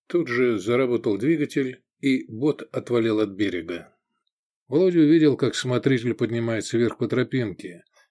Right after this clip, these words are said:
ведь зажечь фонарь надо было вовремя. Эрик взял Володю за руку, подвёл к люку неглубокого трюма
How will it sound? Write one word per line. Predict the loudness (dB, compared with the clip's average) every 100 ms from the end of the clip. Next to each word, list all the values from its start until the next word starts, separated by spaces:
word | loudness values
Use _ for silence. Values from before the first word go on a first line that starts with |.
| -6
ведь | -2 0
зажечь | 2 2 2 0 -2
фонарь | -4 -2 0 0 -4 _ _ -8
надо | -2 0 2
было | 2 2
вовремя. | 4 4 2 0 -6 -12 -18 _ _ _ _ _ _ _ 0
Эрик | 2 4 2
взял | 0 2
Володю | 2 0 -2
за | 2 4 4
руку, | 2 -2 -4 -6 2
подвёл | 2 6 4 2
к | 4
люку | 4 4 0 -2
неглубокого | -2 0 2 2 0 -2 0
трюма | 2 2 2 -2